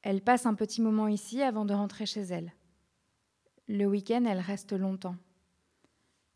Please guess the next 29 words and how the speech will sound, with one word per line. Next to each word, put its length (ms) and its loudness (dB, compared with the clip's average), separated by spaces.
Dans 160 2
la 120 4
chambre, 340 2
avec 260 -2
une 140 0
télé 440 2
et 100 0
les 120 0
quelques 240 -2
livres 380 -2
pour 180 -6
enfants, 460 -2
le 80 -6
piano, 560 0
le 120 0
sofa, 680 -4
la 160 -2
table 360 0
et 80 0
le 100 -2
coin 200 -2
cuisine. 500 -8
Je 140 0
l'aide 240 4
quelquefois 400 -2
à 80 -2
faire 160 -6
ses 100 -4
devoirs. 400 -6